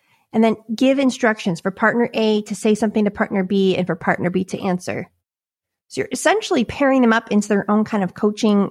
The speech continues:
experience. But you can see this is unexpected, right?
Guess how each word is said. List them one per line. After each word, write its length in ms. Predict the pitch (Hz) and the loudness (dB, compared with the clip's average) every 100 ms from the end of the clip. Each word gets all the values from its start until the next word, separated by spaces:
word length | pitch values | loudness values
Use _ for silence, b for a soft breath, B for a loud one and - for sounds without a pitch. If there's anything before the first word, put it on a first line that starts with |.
| - | -4
experience. 840 | - - 196 202 285 381 370 - _ _ _ _ _ _ _ _ _ _ | -10 -6 -2 2 2 0 -4 -16 _ _ _ _ _ _ _ _ _ _
But 100 | 247 | -2
you 120 | 247 269 | -2 -2
can 180 | 277 | -2
see 600 | 254 - 330 320 269 240 - | -4 -4 -2 2 2 0 -2
this 220 | 285 294 | -6 -6
is 100 | 311 | -4
unexpected, 840 | - 262 - - 254 247 - 190 185 | 0 0 0 -6 -6 -6 -8 -8 -4
right? 300 | 196 214 | 0 0